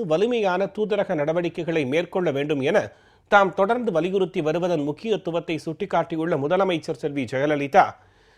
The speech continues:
தமிழக மீனவர்களின் வாழ்வாதாரம் சம்பந்தப்பட்ட இப்பிரச்சினைக்கு நிரந்தர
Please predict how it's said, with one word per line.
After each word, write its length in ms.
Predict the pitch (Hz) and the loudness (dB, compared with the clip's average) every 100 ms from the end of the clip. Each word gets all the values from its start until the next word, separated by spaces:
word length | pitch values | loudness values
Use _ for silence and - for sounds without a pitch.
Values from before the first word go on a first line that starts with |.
| _ _ | _ _
தமிழக 340 | 190 208 214 196 | 4 4 4 2
மீனவர்களின் 640 | 165 185 175 175 170 175 | 2 0 -2 0 0 0
வாழ்வாதாரம் 720 | 143 156 175 185 170 165 160 | 4 4 6 4 4 2 0
சம்பந்தப்பட்ட 600 | - 175 208 202 175 156 165 | -4 -2 -2 -2 -4 -4 -4
இப்பிரச்சினைக்கு 720 | 143 160 147 165 147 135 175 69 _ _ _ | -4 -4 -4 -2 -2 0 0 -2 _ _ _
நிரந்தர 440 | 165 190 233 247 | 2 4 4 2